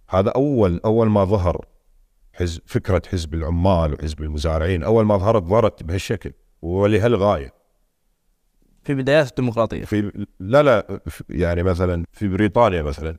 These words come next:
Speaker 1: حزب العمال، حزب العمال أول ما ظهر في بريطانيا ظهر وفقًا لهالمعايير اللي أنا قاعد أكلمك عنها، لأنه كان في عمال وكان في مزارعين وإلى آخره. اليوم ما عاد،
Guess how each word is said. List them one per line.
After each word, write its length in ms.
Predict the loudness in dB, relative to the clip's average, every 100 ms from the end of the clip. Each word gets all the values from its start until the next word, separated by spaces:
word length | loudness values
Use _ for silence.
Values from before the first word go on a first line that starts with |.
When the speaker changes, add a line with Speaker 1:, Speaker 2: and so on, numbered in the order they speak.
| -6
Speaker 1:
حزب 200 | -4 0
العمال، 380 | 0 0 -2 -4 _ _ _ _ _ _ _ _ _ _
حزب 280 | -4 -2 0
العمال 360 | 2 4 4
أول 260 | 4 4 4
ما 160 | 2 0
ظهر 300 | -2 -8 -12 _ _
في 140 | -6 -4
بريطانيا 640 | 0 -2 0 -4 -4 -14 _ _ _ _ _ _ _ _ -8
ظهر 280 | -2 2 2
وفقًا 300 | 0 0 0
لهالمعايير 680 | 0 0 0 2 2 2 2
اللي 180 | 0 -2
أنا 100 | -2
قاعد 120 | -4
أكلمك 400 | -4 -6 -8 -12
عنها، 160 | -14 -18 _ _ _ _ _ _ -6
لأنه 180 | -2 -2
كان 220 | 0 -2
في 220 | -2 -6 -6 -6
عمال 500 | -4 0 0 0 -4
وكان 260 | -8 -8 -6
في 160 | -6
مزارعين 720 | -4 -2 0 0 0 0 -2 -6 _ _ _ _ _ _ _ _ _ _ _ _ _ _ _
وإلى 360 | 0 4 4 2
آخره. 260 | 0 -6 -8 _ _ _ _ _ _ -2
اليوم 440 | 2 2 2 0
ما 80 | -2
عاد، 240 | -2 -4